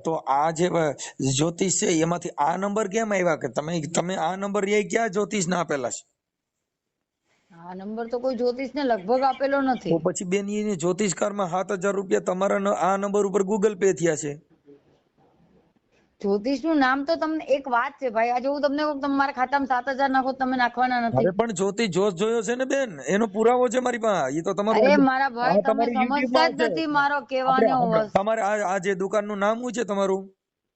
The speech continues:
Speaker 2: સાગર પૂજા ભંડાર.
Speaker 1: સાગર પૂજા ભંડાર. અને
Speaker 2: હમ.
Speaker 1: કઈ જગ્યાએ સુરતમાં છે?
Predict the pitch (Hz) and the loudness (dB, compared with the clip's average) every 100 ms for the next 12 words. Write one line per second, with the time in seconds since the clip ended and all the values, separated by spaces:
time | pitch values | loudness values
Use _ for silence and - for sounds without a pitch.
0 | _ _ 269 262 294 254 269 262 233 226 | _ _ -2 0 -4 -4 0 0 0 -2
1 | 190 165 - _ - 165 185 214 202 190 | -4 -8 -14 _ 0 2 2 -2 -2 -2
2 | 190 208 170 196 196 147 - - - 165 | 0 2 0 0 0 -2 -6 -10 -2 2
3 | 196 233 165 160 147 208 208 214 196 208 | 4 2 0 -2 0 0 0 -2 -2 -2
4 | 180 196 190 190 160 175 | -2 -4 -2 -2 0 -2